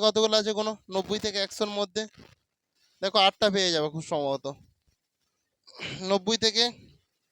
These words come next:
একশোর মধ্যে তোমরা আটটা পাবে, জন্য এখানে আট দাও, এখানে জিরো পয়েন্ট এইট করো। এরপরে দেখো ভালো করে একশো থেকে একশো দশের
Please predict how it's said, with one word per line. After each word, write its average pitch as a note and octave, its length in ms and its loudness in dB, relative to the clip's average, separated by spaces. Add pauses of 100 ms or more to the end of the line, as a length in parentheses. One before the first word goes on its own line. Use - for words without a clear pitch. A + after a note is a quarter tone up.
(380)
একশোর F3+ 360 -4
মধ্যে G#3 220 -2
তোমরা G#3 220 2
আটটা G3 280 -2
পাবে, G#3 180 2 (680)
জন্য F#3 120 -4
এখানে G3 160 0 (120)
আট F3+ 200 4
দাও, A#3 120 4 (720)
এখানে F#3 220 -2 (100)
জিরো F#3 160 6 (100)
পয়েন্ট G3+ 260 2 (220)
এইট F#3 180 -2 (120)
করো। D#3+ 200 4 (1160)
এরপরে G#3+ 360 0
দেখো G#3 220 2
ভালো G#3+ 180 2
করে A3 120 4 (220)
একশো - 260 -2
থেকে A3 140 0
একশো A3 260 0
দশের G3+ 240 2